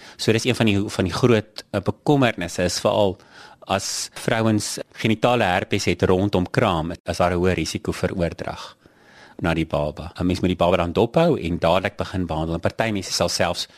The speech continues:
vir 'n hoë oordrag vir die babas begin behandel sonder, ehm, dat daar simptome is. Maar die aanbevole benadering is, is om die babas baie goed op te hou. In die oomblik as hulle enige tekens het van infeksie, hulle dadelik te begin behandel.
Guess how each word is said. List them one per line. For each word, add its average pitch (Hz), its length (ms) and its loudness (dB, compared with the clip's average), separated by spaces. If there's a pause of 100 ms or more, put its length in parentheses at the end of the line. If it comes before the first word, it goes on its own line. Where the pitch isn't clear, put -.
vir 92 140 2
'n 90 100 2
hoë 104 140 4
oordrag 90 360 0
vir - 100 -6
die 90 80 0
babas 85 360 2
begin 92 260 -4
behandel 85 320 -2
sonder, 95 580 0
ehm, 80 300 -8 (360)
dat 82 120 -2
daar 82 200 0 (180)
simptome 85 640 -2
is. - 140 -6
Maar 85 120 -2
die 87 180 0 (140)
aanbevole 101 720 2 (160)
benadering 95 560 2
is, 90 200 -2
is 90 200 -2
om 85 80 2
die 90 120 2
babas 87 360 0
baie 85 240 2
goed 90 220 -6
op 80 160 -4
te - 80 -2
hou. 82 120 2
In 104 60 -2
die 113 80 -4
oomblik 104 260 2
as 82 120 -6
hulle 101 120 -6 (120)
enige 120 400 0
tekens 78 360 -4
het 80 160 -2
van 78 160 -2
infeksie, 78 520 0
hulle 78 120 2
dadelik 80 320 2
te - 100 0
begin 98 300 0
behandel. - 500 -4